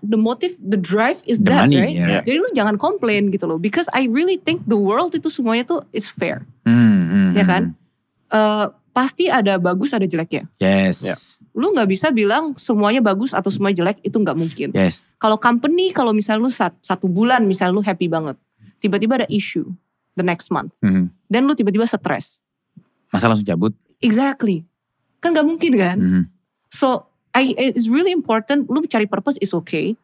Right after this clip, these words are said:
Speaker 1: tapi lu harus tahu juga what are the consequences of getting to that purpose.
Speaker 2: Yes, yes, yes, yes, yes,
Speaker 1: Lu
Speaker 2: yes,
Speaker 1: harus
Speaker 2: yes.
Speaker 1: tahu
Speaker 2: Itu
Speaker 1: gitu
Speaker 2: penting,
Speaker 1: loh, dan
Speaker 2: penting,
Speaker 1: lu
Speaker 2: penting.
Speaker 1: harus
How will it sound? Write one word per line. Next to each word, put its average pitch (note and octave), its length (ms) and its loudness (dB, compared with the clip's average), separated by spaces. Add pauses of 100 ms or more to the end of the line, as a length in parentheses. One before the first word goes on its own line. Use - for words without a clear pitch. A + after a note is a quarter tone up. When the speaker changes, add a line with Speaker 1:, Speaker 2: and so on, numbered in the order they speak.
(160)
Speaker 1:
tapi A3+ 180 -4
lu E4+ 100 2
harus B3 260 -2
tahu F#3+ 180 -2
juga F3+ 320 0
what G3 300 -2
are C4+ 120 0
the A3+ 120 0
consequences A#3 760 -2
of F#3+ 180 0
getting G#3+ 280 0
to A#3 120 0
that F#3 160 0
purpose. F3 340 -6
Speaker 2:
Yes, A2+ 460 2
yes, F#2 260 0
yes, F#2 220 0
yes, F#2+ 220 0
yes, - 180 0
Speaker 1:
Lu F4 80 0
Speaker 2:
yes, F#4 60 0
Speaker 1:
harus - 160 2
Speaker 2:
yes. - 80 -2
Speaker 1:
tahu D#4+ 120 2
Speaker 2:
Itu D#4 80 4
Speaker 1:
gitu D3 120 4
Speaker 2:
penting, C3 200 4
Speaker 1:
loh, A2+ 40 4
dan - 60 4
Speaker 2:
penting, - 100 2
Speaker 1:
lu F#3+ 80 4
Speaker 2:
penting. F#3+ 120 2
Speaker 1:
harus - 160 2